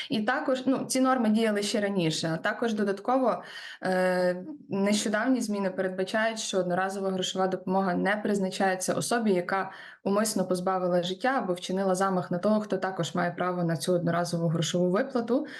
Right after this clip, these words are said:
або будь-яким іншим чином вчинила раніше, е,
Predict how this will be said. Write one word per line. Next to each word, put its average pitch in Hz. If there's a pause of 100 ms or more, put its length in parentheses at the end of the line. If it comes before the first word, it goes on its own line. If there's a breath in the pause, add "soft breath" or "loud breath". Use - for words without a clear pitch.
(280 loud breath)
або 214 (240)
будь-яким 202
іншим 190
чином 254
вчинила 208
раніше, 196 (440 loud breath)
е, 180